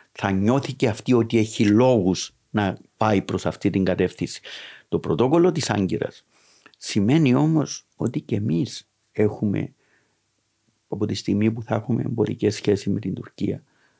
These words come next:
γιατί αυτό κάνει το πρωτόκολλο, επεκτείνει την Τελωνειακή Ένωση στις χώρες που μπήκαν στην Ευρωπαϊκή Ένωση μετά το δύο χιλιάδες τέσσερα. Η Τουρκία σε εμάς δεν θέλει να το επεκτείνει.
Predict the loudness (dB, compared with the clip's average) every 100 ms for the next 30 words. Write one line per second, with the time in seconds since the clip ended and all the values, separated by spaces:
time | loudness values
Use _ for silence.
0 | -6 -2 0 -2 0 0 2 0 -2 -4
1 | -4 -6 -4 -6 -6 -4 -2 -4 -6 0
2 | 4 4 4 2 2 2 2 0 0 0
3 | 2 0 2 0 0 -6 -20 _ -8 -2
4 | -2 -2 -10 -16 -8 2 2 2 0 -2
5 | 2 2 2 0 -2 -4 -2 -2 -2 0
6 | 0 0 0 0 0 0 0 0 2 2
7 | 0 0 2 2 0 -2 -2 -6 -8 -16
8 | -20 -20 -4 -4 2 2 2 2 0 0
9 | 0 2 2 0 0 0 0 0 -2 -4
10 | -6 -10 -10 -10